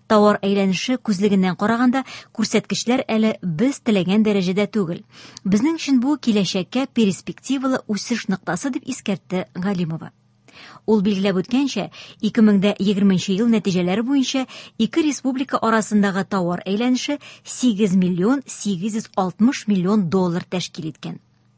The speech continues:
Җомга көнне Татарстан президенты Рөстәм Миңнеханов Балык Бистәсе районының Олы Елга авылында яңадан торгызылган Җәмигъ мәчетен ачу тантанасында катнашачак. Объект бик кызыклы. Мең тугыз йөз туксан өченче елда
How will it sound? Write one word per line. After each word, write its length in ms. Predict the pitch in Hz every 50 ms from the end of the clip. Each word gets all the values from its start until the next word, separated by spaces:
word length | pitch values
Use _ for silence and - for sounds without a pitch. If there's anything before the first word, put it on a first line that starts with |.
| _ _ _ _ _ _ 240
Җомга 320 | 214 220 226 226 233 254
көнне 360 | 247 - 254 240 233 240 233 -
Татарстан 500 | - 226 220 226 214 175 - 220 208 190
президенты 520 | 156 185 196 185 165 190 196 165 - 196 190
Рөстәм 380 | - 196 196 175 - 202 185 185
Миңнеханов 480 | 185 190 196 202 - 294 294 277 277 - - - - - - -
Балык 300 | 180 170 220 247 294 320 -
Бистәсе 400 | 277 233 - 247 233 - - 233
районының 440 | 220 220 214 208 208 202 208 - -
Олы 240 | 202 196 190 196 190
Елга 240 | 180 151 175 190 -
авылында 520 | - 240 247 254 262 254 233 247 254 - -
яңадан 540 | 208 190 202 190 180 180 175 202 247 285 262
торгызылган 560 | - 254 233 - 233 202 214 208 196 214 202 - - - - -
Җәмигъ 480 | 202 175 160 196 185 170 175 226 269 - 226
мәчетен 400 | 214 196 175 - - - 214 -
ачу 300 | - 185 202 - - 214
тантанасында 640 | - - 202 185 - 202 196 190 180 - 196 190 196 190 -
катнашачак. 600 | 185 175 - 175 165 - 175 165 - 190 165 - _ _ _ _ _ - -
Объект 400 | - 208 202 160 180 208 285 -
бик 240 | 240 202 254 - -
кызыклы. 520 | - 247 208 202 226 - - 190 165 160 - - - - - -
Мең 240 | 202 214 233 294 320 -
тугыз 320 | - 277 226 208 226 226 269
йөз 80 | - -
туксан 320 | 233 - - 233 214 190
өченче 380 | 185 - 214 196 - - 196 185
елда 320 | 185 180 180 233 254